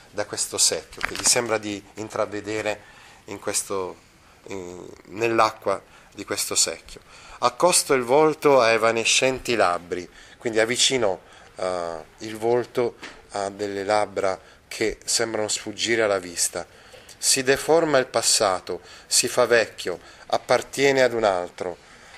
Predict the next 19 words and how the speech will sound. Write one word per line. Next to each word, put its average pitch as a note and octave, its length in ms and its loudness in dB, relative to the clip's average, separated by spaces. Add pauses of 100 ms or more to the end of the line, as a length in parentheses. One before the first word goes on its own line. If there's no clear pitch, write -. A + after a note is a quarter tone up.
Però C3+ 280 4
poi C#3 380 -2
questo - 320 -6
passato A#2 640 2
non B2+ 160 0
è E3 80 2
così C3+ 360 2
ben C3+ 400 0
delineato, A#2+ 760 2 (260)
ben B2 260 2
definito, A#2 720 -2
chiaro, A2 640 4 (600)
quindi C3+ 360 0
perde D3+ 480 2
la B2+ 120 6
propria C3+ 320 -2
forma, A2+ 400 2
diventa B2+ 460 2
irriconoscibile. A#2 1040 0